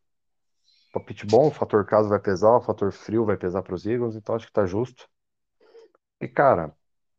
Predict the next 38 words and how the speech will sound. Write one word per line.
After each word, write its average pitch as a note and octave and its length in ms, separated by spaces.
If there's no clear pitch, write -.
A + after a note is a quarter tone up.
é B2+ 40
aquilo, G#2+ 400
né? F2+ 140
A E2+ 80
tendência F#2+ 520
é - 20
os G#2 180
Eagles F#2 240
ganharem, G2 500
mas F2 720
a G#2 80
gente G2 140
tem A2 220
tudo A2 280
pra, F2 480
pra F#2+ 120
ainda F#2+ 180
ganhar F#2 220
esse F2 180
jogo, F#2+ 220
não, F2 180
não G2+ 140
tem F#2+ 140
nem G2+ 100
um A2+ 100
pouco G2+ 220
de - 80
favoritismo G2 720
aí, F2 200
é, E2 420
dentro F#2+ 400
de F2 120
campo. G#2 420
Eu G2+ 160
acho G2+ 120
que - 80
a G#2+ 40
única A#2 340